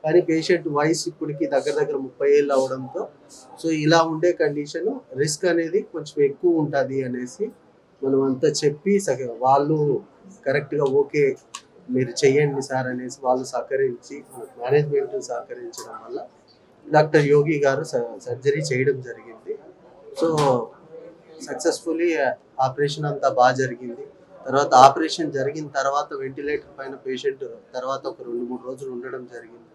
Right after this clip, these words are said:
అప్పుడు కూడా మన క్రిటికల్ కేర్ టీమ్ శిరీష్ గారు, మాధవి గారు, నేను, మన పల్మనాలజిస్ట్ కాశీరామ్ గారు అందరం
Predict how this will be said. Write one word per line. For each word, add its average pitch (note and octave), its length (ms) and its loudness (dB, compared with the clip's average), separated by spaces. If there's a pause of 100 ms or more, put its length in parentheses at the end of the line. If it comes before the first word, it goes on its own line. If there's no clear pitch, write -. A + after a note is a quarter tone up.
(380)
అప్పుడు D3 260 0
కూడా D3+ 240 2
మన C3+ 260 0 (440)
క్రిటికల్ D3+ 380 -2
కేర్ D3+ 240 2
టీమ్ C#3+ 240 -4 (560)
శిరీష్ D3 380 0
గారు, C#3+ 200 6
మాధవి C3 420 4
గారు, C3 360 2 (1200)
నేను, C#3+ 480 6 (200)
మన B2+ 340 -4
పల్మనాలజిస్ట్ C3 720 0
కాశీరామ్ B2+ 600 -4
గారు - 240 -14 (100)
అందరం B2+ 360 -8